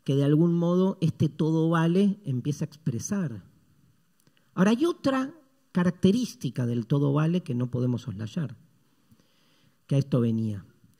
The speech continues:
que el todo vale puede visualizarse como todo vale de valor económico. Y entonces hay mucha lectura académica, que por eso se pelea con el posmodernismo,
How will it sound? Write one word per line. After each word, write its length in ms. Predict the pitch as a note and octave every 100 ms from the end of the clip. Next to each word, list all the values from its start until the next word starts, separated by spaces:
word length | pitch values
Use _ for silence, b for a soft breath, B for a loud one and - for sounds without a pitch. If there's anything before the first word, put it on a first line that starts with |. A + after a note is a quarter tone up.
| _ _ _
que 80 | D#3+
el 140 | D3+
todo 340 | D3+ A#3 A3 G#3+
vale 300 | A3 A3+ G3+
puede 320 | - G#3 G3+
visualizarse 1120 | E3+ - D#3 D#3 D3+ F#3 D3+ D3 - F3 F#3+ -
como 220 | D3+ C#3 C#3+
todo 280 | G3 G3
vale 420 | F#3 E3+ E3+ F#3+ F#3+
de 200 | B2+ C3+
valor 640 | B2+ C#3 E3+ G#3 G#3 G3+ -
económico. 840 | C#3+ B2+ D#3+ D#3 G#2 F#2+ - - _ _ _ _ _ _ _ _ _ _ _
Y 100 | D3
entonces 560 | D3 D3+ F3+ - B2+ -
hay 200 | E3 F3+
mucha 520 | E3 F#3 C#4 D4 G3 D#3+
lectura 880 | C#3+ C#3 - - E3+ C#3 C#3+ E3+ - _ _ _ _ _ _ _ _
académica, 960 | B2+ B2+ C3 B2+ F#3+ F3+ C#3+ C3+ C#3 B2+
que 120 | B2
por 160 | C3+
eso 220 | G3 G#3+ E3
se 160 | C#3+
pelea 340 | A#2+ B2+ C#3+ B2+
con 140 | B2+
el 120 | A#2+
posmodernismo, 1000 | - G#2 B2 B2 C3 D3+ B2 G2+ B2+ D#3+